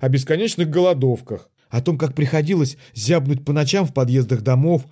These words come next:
на панели, в остывших асфальтовых котлах. Забыл, что вдобавок ко всем ударам изменчивой судьбы перед ним всегда маячила тюремная решётка.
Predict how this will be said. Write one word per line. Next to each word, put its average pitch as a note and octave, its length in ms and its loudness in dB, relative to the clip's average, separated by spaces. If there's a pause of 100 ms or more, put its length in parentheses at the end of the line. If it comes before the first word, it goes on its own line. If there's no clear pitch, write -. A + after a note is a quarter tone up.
(100)
на B2 120 0
панели, C3 760 0 (220)
в G#2 120 -6
остывших C3 540 -2 (120)
асфальтовых A2 600 -4
котлах. B2 480 -4 (640)
Забыл, D3+ 540 -2 (160)
что - 240 -4
вдобавок D3+ 520 0
ко D#3 120 -2
всем D3+ 300 0
ударам C#3+ 380 2
изменчивой C3 500 0
судьбы E3 520 -2 (540)
перед D3 320 0
ним F#3+ 220 0
всегда E3 560 -2
маячила F3+ 580 0
тюремная D3+ 540 0
решётка. - 600 -4